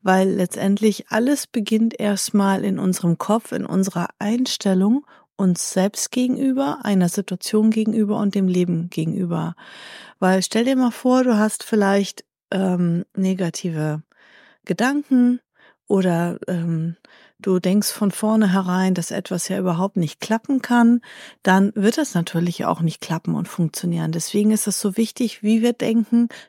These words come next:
wie wir mit uns selber reden in unseren Gedanken, was wir auch laut aussprechen natürlich. Und die Basis ist immer das Mindset. Deswegen heißt ja auch dieser Podcast insgesamt, ähm, starke Kinder-Mindset, weil wir müssen immer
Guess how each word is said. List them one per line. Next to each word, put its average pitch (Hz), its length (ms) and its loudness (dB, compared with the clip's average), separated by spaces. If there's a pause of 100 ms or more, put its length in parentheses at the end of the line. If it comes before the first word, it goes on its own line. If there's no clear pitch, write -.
wie 185 160 2
wir 180 80 4
mit 180 220 2
uns 170 200 0
selber 226 460 2
reden 226 320 4
in 226 160 0
unseren 220 400 2
Gedanken, 208 560 2 (400)
was - 240 -4
wir 208 120 -2
auch - 180 -8
laut 175 300 2
aussprechen 226 760 0
natürlich. 214 680 2 (360)
Und 202 360 2
die 208 80 0
Basis 202 500 0
ist 202 160 -6
immer 180 420 2
das - 240 -4
Mindset. 170 560 2
Deswegen 180 460 -2
heißt 170 260 0
ja 190 160 -2
auch - 220 0
dieser 165 420 0 (400)
Podcast 185 640 0
insgesamt, 175 760 2
ähm, 175 240 0
starke 196 480 -2
Kinder-Mindset, 175 880 0 (400)
weil 175 160 2
wir 170 80 2
müssen 180 300 2
immer 202 400 2